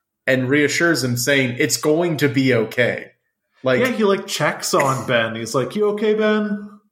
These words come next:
Speaker 1: vi-, vibe check while this guy dies. Uh, "You doing all right?"
Speaker 2: Yeah, you, I just wanna make sure you're okay while I asphyxiate this guy with a gasoline-soaked rag.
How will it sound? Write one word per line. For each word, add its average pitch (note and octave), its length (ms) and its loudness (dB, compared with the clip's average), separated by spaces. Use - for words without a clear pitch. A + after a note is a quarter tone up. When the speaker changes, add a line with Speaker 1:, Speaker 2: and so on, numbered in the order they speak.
Speaker 1:
vi-, D#3 300 -2
vibe F#3 420 0
check F3 320 0
while D#3+ 160 2
this D3 200 0
guy C#3+ 300 2
dies. B2 560 2
Uh, A2+ 400 0
"You D3 160 -2
doing E3 240 0
all D#3+ 120 2
right?" F#3 340 -2
Speaker 2:
Yeah, D#3+ 120 0
you, C#3+ 440 -2
I - 80 0
just G#3 220 -2
wanna G#3 200 2
make F3+ 200 0
sure E3+ 200 0
you're D#3 460 2
okay B2 600 0
while A#2+ 240 4
I A#2+ 160 4
asphyxiate B2 720 -2
this B2 160 0
guy A#2 180 2
with A2+ 160 0
a C3 40 2
gasoline-soaked G#2+ 880 0
rag. F2+ 460 -6